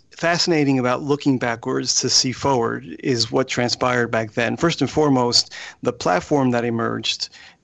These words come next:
uh, it, it always has three big components: energy, transport, and communication. And when those three things change at the same time, really the platform for innovation changes. And so back then, it was basically the internal combustion engine, the telephone,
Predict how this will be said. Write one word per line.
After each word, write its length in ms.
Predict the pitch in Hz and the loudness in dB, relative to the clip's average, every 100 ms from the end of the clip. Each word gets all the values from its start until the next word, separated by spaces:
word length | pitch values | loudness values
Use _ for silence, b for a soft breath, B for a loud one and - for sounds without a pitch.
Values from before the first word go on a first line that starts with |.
| - | -10
uh, 300 | - 117 120 123 | -2 0 0 -2
it, 220 | - 131 | -4 -2
it 120 | - 151 | -2 0
always 300 | 156 160 151 | 2 4 2
has 260 | 139 131 | 0 -2
three 220 | - 147 | 0 0
big 160 | 139 139 | 2 0
components: 640 | 131 120 120 113 113 - - | 0 -2 -2 -2 -2 -2 0
energy, 540 | 139 131 110 123 117 120 | 0 2 0 -2 -2 -2
transport, 500 | 127 120 - 117 113 | 0 0 0 0 0
and 80 | |
communication. 680 | - 120 117 160 143 117 113 | 2 0 2 2 2 0 -2
And 200 | 120 123 | 0 2
when 140 | 127 127 | 4 4
those 260 | 156 160 | 4 2
three 200 | - 147 | 2 0
things 320 | 139 139 135 | 2 2 2
change 480 | - - 131 127 113 B B - | 2 0 2 2 2 B B -6
at 140 | 127 | -2
the 100 | 143 | 2
same 260 | - 131 117 | 2 2 2
time, 400 | 151 143 117 117 B B B - | 2 2 0 -4 B B B 2
really 160 | 143 | 2
the 80 | 127 | 2
platform 520 | 120 143 143 - 135 | 0 -2 0 0 0
for 200 | 120 127 | 0 -4
innovation 680 | - 139 123 127 120 - 117 | 0 0 2 2 2 0 0
changes. 580 | - 113 113 127 123 - | 0 0 -4 -6 -4 -2
And 200 | - 120 | -2 0
so 180 | - 120 | 0 0
back 280 | 127 127 | 0 -2
then, 360 | 113 147 135 123 B B B B | 0 0 2 0 B B B B
it 160 | 139 139 | -2 2
was 300 | 127 123 110 | 2 0 0
basically 400 | 123 110 117 117 | -2 -2 -2 -2
the 160 | 117 | -2
internal 260 | 113 123 117 | -2 0 0
combustion 500 | 113 117 113 - 117 | 0 0 0 0 0
engine, 440 | 117 110 117 120 | 2 0 0 0
the 100 | 120 | 0
telephone, 680 | - 113 113 - 120 123 | 0 0 -2 0 0 0